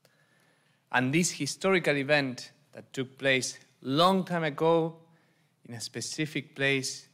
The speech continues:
before specific witnesses came to be real or came to be communicated to us through the liturgy of the church and more precisely through your own baptism. So this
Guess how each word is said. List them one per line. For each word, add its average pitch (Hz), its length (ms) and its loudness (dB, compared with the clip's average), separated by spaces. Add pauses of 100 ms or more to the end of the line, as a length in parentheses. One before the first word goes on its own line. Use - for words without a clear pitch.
(120)
before 123 540 -4
specific 135 680 -8 (120)
witnesses 127 800 -8 (1120)
came 175 300 4
to 143 180 -2
be 147 280 0
real 147 720 2
or 120 160 -12
came 147 340 -2
to 127 160 -10
be 131 480 0 (460)
communicated 143 840 0
to - 160 -8
us - 460 0 (400)
through 127 160 -8
the 127 100 -4
liturgy 143 440 0
of 120 100 -6
the 117 80 -8
church 151 580 -2 (680)
and 131 180 -4
more 139 200 0
precisely 135 880 0 (220)
through 127 160 -6
your 123 220 0
own 135 220 -2
baptism. 127 640 -4 (1300)
So - 180 -2
this 151 360 0